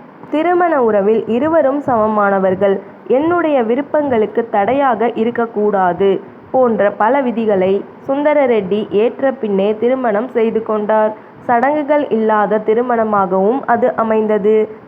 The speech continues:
தேவதாசி முறையை சட்டம் இயற்றி மட்டுமே ஒழித்துவிட முடியாது என்கிற தெளிவு முத்துலட்சுமி அவர்களுக்கு இருந்தது. தேவதாசி முறை ஒழிப்பால்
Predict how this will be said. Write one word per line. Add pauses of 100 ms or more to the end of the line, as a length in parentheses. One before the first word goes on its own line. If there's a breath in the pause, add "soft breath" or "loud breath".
(120)
தேவதாசி
முறையை
சட்டம்
இயற்றி
மட்டுமே
ஒழித்துவிட
முடியாது
என்கிற
தெளிவு
முத்துலட்சுமி
அவர்களுக்கு
இருந்தது. (440 loud breath)
தேவதாசி
முறை
ஒழிப்பால்